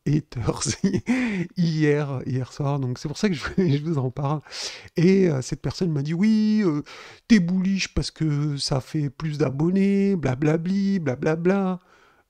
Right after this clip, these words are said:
Euh, franchement, pas du tout, pas du tout. Le fait d'être bullish, euh, ça fait pas plus d'abonnés. J'ai même l'impression de, de, quand tu vends de la peur, eh bien, ça fait, euh, ça fait plus de clics.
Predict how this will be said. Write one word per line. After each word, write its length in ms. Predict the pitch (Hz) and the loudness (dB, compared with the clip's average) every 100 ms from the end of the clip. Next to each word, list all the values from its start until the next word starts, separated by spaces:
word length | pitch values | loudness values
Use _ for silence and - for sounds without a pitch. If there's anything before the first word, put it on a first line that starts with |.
| - | -2
Euh, 220 | 139 135 | 0 0
franchement, 520 | - 165 - 175 180 - | 0 -2 2 2 0 -2
pas 120 | 165 165 | 0 0
du 220 | 147 151 | -2 -6
tout, 200 | - 127 _ - | -10 -14 _ -2
pas 100 | 165 | 0
du 220 | 160 160 | -2 -4
tout. 340 | 175 175 175 | -4 -2 0
Le 80 | 156 | 0
fait 160 | - 151 | -2 0
d'être 260 | 151 135 | 0 -2
bullish, 580 | 147 160 160 165 156 - | -4 -4 -2 -2 -4 -4
euh, 320 | 151 147 147 | -4 -4 -6
ça 180 | 139 143 | -6 -6
fait 220 | - 143 | -4 -6
pas 180 | - 165 | -2 -2
plus 280 | 165 175 156 | -2 -4 4
d'abonnés. 420 | 160 160 175 175 | 4 6 4 2
J'ai 80 | 147 | 2
même 240 | 147 156 | 0 2
l'impression 500 | 156 147 - 147 175 165 - - - - | 2 0 -2 -2 -2 -2 -12 -20 -20 -6
de, 400 | 143 143 143 143 | -2 0 2 0
de, 160 | 139 - - | -2 -6 -4
quand 140 | 156 | -4
tu 160 | - 139 | -4 -8
vends 280 | 131 185 | 0 2
de 100 | 180 | 4
la 120 | 156 147 | 2 -2
peur, 420 | - 160 170 - _ _ _ _ _ | 0 0 0 -6 _ _ _ _ _
eh 160 | - 147 | -4 -2
bien, 300 | 151 165 151 | 0 -2 -2
ça 240 | - 131 | -4 -4
fait, 340 | - - 156 156 | -4 -2 0 0
euh, 320 | 139 127 123 | -4 -8 -8
ça 160 | - | -8
fait 140 | - 143 | -6 -6
plus 320 | - 185 156 | -4 -4 0
de 100 | 160 | -2
clics. 440 | - 160 - - | -2 -8 -12 -20